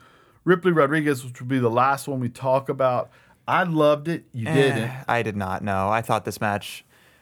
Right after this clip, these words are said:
Speaker 2: I didn't think it was a very good Haas match. I didn't, I think that in order for a Haas match to be good, it has to be, like, fast, and I think this was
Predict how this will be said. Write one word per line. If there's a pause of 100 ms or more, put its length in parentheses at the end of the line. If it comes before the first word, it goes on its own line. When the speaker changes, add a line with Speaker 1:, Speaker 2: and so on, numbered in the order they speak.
(540)
Speaker 2:
I
didn't
think
it
was
a
very
good
Haas
match. (300)
I
didn't, (380)
I
think
that
in
order
for
a
Haas
match
to
be
good,
it
has
to
be,
like,
fast,
and
I
think
this
was